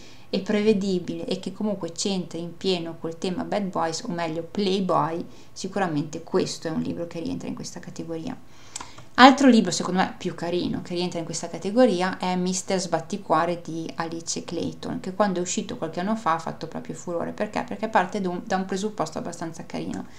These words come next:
Cioè, abbiamo Carolyn che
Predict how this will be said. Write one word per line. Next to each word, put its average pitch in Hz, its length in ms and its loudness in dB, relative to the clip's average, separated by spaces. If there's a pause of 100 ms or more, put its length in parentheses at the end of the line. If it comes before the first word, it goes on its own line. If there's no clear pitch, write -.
(380)
Cioè, - 240 6 (320)
abbiamo 226 380 10
Carolyn 175 500 4
che 165 340 0